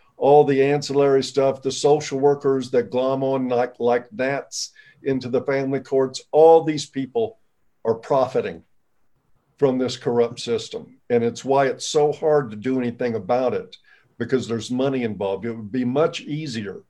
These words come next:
if we didn't have Title four D to reform family courts.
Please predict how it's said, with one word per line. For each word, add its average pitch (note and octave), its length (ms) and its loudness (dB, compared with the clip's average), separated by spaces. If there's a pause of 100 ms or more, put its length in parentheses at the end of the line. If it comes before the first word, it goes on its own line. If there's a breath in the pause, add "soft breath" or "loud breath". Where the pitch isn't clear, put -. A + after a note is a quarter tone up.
(500)
if C3 180 0
we C3 80 -2
didn't C3+ 220 2
have B2+ 300 -4
Title A2 300 -2
four A2 240 -2
D G#2+ 280 -6
to A#2 120 -12
reform A2 500 -4
family G#2+ 360 -6
courts. - 560 -10